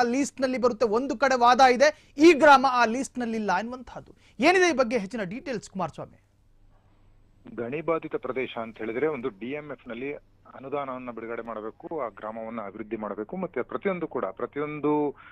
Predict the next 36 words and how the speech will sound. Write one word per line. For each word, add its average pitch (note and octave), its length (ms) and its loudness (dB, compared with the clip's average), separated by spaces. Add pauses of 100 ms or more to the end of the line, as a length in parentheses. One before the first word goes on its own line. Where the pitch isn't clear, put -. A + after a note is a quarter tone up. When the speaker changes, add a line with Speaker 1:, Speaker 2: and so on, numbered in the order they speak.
(180)
Speaker 2:
ಮೂಲಭೂತ D3 380 -2
ಸೌಕರ್ಯಗಳನ್ನು A#2+ 680 -8
ಕೂಡ A#2+ 140 -8
ಕೊಡಬೇಕು A#2 500 -6
ಅನ್ನೋದು A2 280 -8
ಒಂದು A#2 340 -4
ನಿಯಮ. G#2+ 280 -4
ಆ A2+ 220 -2
ನಿಯಮವನ್ನ C3+ 540 -8
ಮೀರಿ C#3 400 -6
ಕೂಡ, D#3+ 200 -4 (560)
ಆ, - 20 -10
ಇವತ್ತು B2 480 -6
ಆ A2+ 60 2
ಒಂದು A2+ 240 -6
ಗ್ರಾಮಕ್ಕೆ, A#2+ 840 -6 (180)
ಆ, B2 160 -4
ಯಾವುದೇ A2+ 400 -4
ಅಭಿವೃದ್ಧಿ A#2+ 320 -8
ಆಗಿಲ್ಲ A#2 340 -2
ಅನ್ನೋದೊಂದು A2 460 -8
ಗ್ರಾಮಸ್ಥರ G#2+ 500 -6
ಆರೋಪ. F#2+ 340 -6 (180)
ಸುಮಾರು D#3+ 280 -4
ಹನ್ನೆರಡು D3+ 360 -6
ವರ್ಷಗಳ D3 320 -6
ಕಳೆದ, A#2+ 520 -6 (380)
ಆ, A2+ 200 0
ಕ-, G#2+ 380 -8
ಕಳೆದ್ರೂ B2+ 300 -6
ಕೂಡ C3+ 180 -4
ನಮ್ಮ B2 280 -6
ಒಂದ್-, A2+ 400 -6
ನಮ್ಮ B2 160 -4
ಒಂದು A#2 240 -6
ಗ್ರಾಮವನ್ನ A2+ 480 -6